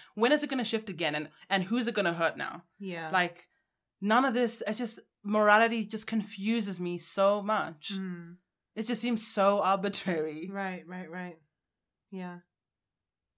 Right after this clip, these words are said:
Speaker 1: Yeah.
Speaker 2: So I'm guessing you've, uh, touched on the topic you wanted to raise of morality.
Speaker 1: I have. Yes, I have. But I'm gonna link the, the, the cannibalism, um, podcast. It's really interesting.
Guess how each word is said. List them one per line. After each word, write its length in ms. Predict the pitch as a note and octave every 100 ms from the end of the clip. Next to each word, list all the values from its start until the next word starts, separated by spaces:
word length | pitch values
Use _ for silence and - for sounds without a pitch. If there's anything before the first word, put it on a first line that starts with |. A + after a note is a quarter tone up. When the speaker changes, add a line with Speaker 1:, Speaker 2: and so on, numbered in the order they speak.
| _ _ _
Speaker 1:
Yeah. 280 | F#3+ F#3 G3+
Speaker 2:
So 180 | F3 G#3+ G#3
I'm 180 | C4
guessing 400 | C4 A#3+ B3+ A#3
you've, 380 | G3+ G3+ F#3+ F#3
uh, 200 | F3 E3+ E3
touched 320 | - F#3+ -
on 340 | F3 D#3+ D#3+ D#3+
the 60 |
topic 320 | D#3+ F#3 F#3 F3+
you 60 |
wanted 200 | D#3+ D#3+
to 80 | D#3
raise 220 | D#3+ D#3
of 100 | E3+
morality. 720 | F#3 G3+ D3 C#3+ D3 D3+ F#3 - _ _ _ _ - - _
Speaker 1:
I 80 | G#3+
have. 540 | G3 C#4 F#3+ D3+ D#3+ F#3 - - _ _
Yes, 360 | G3 F#3 C3+ D3
I 80 | E3+
have. 340 | E3 D3 D3 - _ - -
But 80 | -
I'm 80 | B3
gonna 200 | D4 G4
link 240 | C#4 C#4
the, 440 | - G#3 G3+ G3+ D3
the, 560 | F3 F3+ F3+ F3+ F3 - _ _ _
the 140 | F3 F#3+
cannibalism, 1040 | F#3+ G3+ F3+ F#3 F3 F3+ E3+ F3 E3+ E3+ _ -
um, 320 | E3 D#3 D#3+
podcast. 500 | F#3 F3 F3+ D3+ -
It's 120 | G#3
really 200 | A#3+ D4+
interesting. 400 | F3 F3 - F3